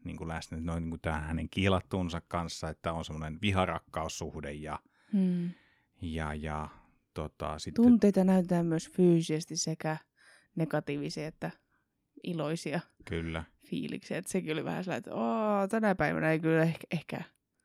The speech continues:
Speaker 1: Niin menisi.
Speaker 2: ehkä menisi ihan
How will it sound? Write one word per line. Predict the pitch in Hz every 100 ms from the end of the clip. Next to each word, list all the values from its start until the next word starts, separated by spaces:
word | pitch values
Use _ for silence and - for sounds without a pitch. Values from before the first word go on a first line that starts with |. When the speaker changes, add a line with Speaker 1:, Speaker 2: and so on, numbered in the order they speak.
| _ _ 92
Speaker 1:
Niin | 82 80
menisi. | 80 78 - - _ - 190
Speaker 2:
ehkä | 165 -
menisi | 165 156 147 160 -
ihan | 156 160 151